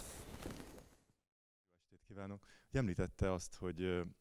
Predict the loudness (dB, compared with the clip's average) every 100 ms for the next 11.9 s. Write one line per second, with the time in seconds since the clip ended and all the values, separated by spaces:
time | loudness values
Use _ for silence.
0 | _ 0 2 2 0 -4 -2 0 2 0
1 | 0 0 0 -2 -4 -6 -6 -10 -8 -8
2 | -4 -4 -2 -4 -2 -2 -2 -4 -4 -6
3 | -6 -6 -6 -8 -6 -6 -4 -6 -6 -8
4 | -8 -8 -6 -6 -6 -18 -20 -20 -20 _
5 | -2 2 2 2 -2 -2 -4 -4 -6 -4
6 | 0 0 -2 -8 -20 _ -2 0 0 -2
7 | -6 -8 -4 -4 -2 -2 -2 -4 -8 -10
8 | -12 -10 -10 -10 -10 -12 -14 _ -8 -8
9 | -10 -8 -8 -8 -10 -12 -14 -8 -6 -4
10 | -6 -6 -6 -6 -4 -2 -2 -2 -2 0
11 | -2 0 -2 0 -4 -6 -6 -6